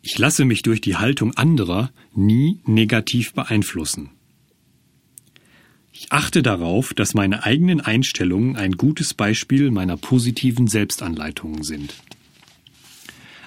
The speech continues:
Andere Menschen sind gerne mit mir zusammen. Sie spüren die Energie, die ich ausstrahle. Ich bin guter Stimmung, glücklich und freue mich, dass ich lebe.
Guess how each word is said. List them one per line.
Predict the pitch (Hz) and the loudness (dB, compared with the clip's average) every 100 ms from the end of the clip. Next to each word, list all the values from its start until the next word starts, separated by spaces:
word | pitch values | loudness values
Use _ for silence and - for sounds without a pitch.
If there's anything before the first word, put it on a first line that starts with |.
| - | -4
Andere | - 165 131 101 | 2 4 4 2
Menschen | 98 101 - 135 | 0 0 0 0
sind | 120 135 | 2 2
gerne | 123 113 101 | 2 2 2
mit | 90 101 | 0 -2
mir | 92 82 | -2 -2
zusammen. | - 76 73 67 64 _ _ _ _ - _ _ _ _ _ | -4 -4 -6 -10 -14 _ _ _ _ -20 _ _ _ _ _
Sie | - 104 | -4 -2
spüren | - 151 175 | 2 4 4
die | 143 | 4
Energie, | 151 113 98 143 117 | 2 2 2 0 0
die | 87 | 0
ich | 78 - | -2 -4
ausstrahle. | 85 - - 73 71 67 - - _ _ _ _ | -2 -2 -4 -6 -6 -10 -16 -20 _ _ _ _
Ich | - | -4
bin | - 139 131 | 2 4 4
guter | 175 196 | 2 2
Stimmung, | 170 - 147 165 185 175 | 0 2 2 4 2 0
glücklich | - 147 165 110 143 - | 2 0 2 0 0 -2
und | 101 | -4
freue | - 110 127 143 | -2 2 4 4
mich, | 139 - | 2 0
dass | 123 120 | -2 -2
ich | 113 | -2
lebe. | 101 82 73 | 0 -2 -6